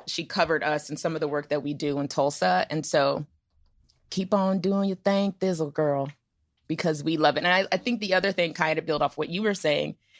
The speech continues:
is that she's also, you know, she talked about Prince and the Isley Brothers and Andre three thousand and Kid Cu-, it's like,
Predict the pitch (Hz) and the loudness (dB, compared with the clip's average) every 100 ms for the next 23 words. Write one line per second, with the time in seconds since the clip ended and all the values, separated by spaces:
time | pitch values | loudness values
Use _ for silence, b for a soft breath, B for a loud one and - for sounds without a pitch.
0 | _ 185 196 - - 208 190 190 233 226 | _ 0 2 2 -2 -2 2 2 2 0
1 | - - 277 165 220 214 214 226 214 - | -4 -2 0 0 2 0 2 2 0 2
2 | 254 151 147 190 185 226 233 185 160 139 | 2 2 -2 0 4 4 2 2 4 4
3 | 104 87 147 196 165 160 208 220 220 226 | 2 -2 -2 -2 2 2 2 0 -2 0
4 | 233 262 220 165 147 139 - 208 - - | 2 4 2 0 0 -2 -2 -2 -2 -2
5 | 202 226 220 208 202 | -2 2 2 0 -4